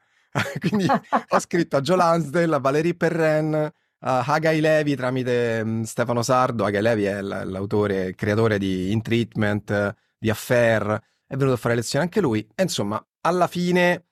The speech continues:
Speaker 1: abbiamo avuto veramente un sacco di persone che sono venute a fare lezione per noi. Oggi
Speaker 2: Tra
Speaker 1: più o
Speaker 2: l'altro
Speaker 1: meno
Speaker 2: vorrei dirti, notizia insider, che Hagai Levi si era molto divertito a fare la, quella lezione. Quando l'ho incontrato di persona,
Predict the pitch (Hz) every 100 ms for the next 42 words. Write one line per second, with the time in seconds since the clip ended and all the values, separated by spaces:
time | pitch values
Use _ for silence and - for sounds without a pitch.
0 | _ - 117 120 117 120 113 110 104 107
1 | 113 113 - 98 - 117 - 101 98 -
2 | 117 107 92 - 92 95 98 - 104 113
3 | - 135 170 135 101 95 _ _ _ _
4 | - 120 110 - 262 302 269 220 220 233
5 | 233 254 277 233 - 196 196 202 233 -
6 | 220 208 208 - 220 233 233 175 165 165
7 | 156 143 - 175 170 170 185 190 233 247
8 | 185 160 175 165 196 233 233 180 170 175
9 | - 165 151 170 - 160 160 160 160 160
10 | 160 160 - - 165 165 160 165 175 185
11 | 170 175 190 175 196 190 185 185 180 185
12 | - - 208 208 175 160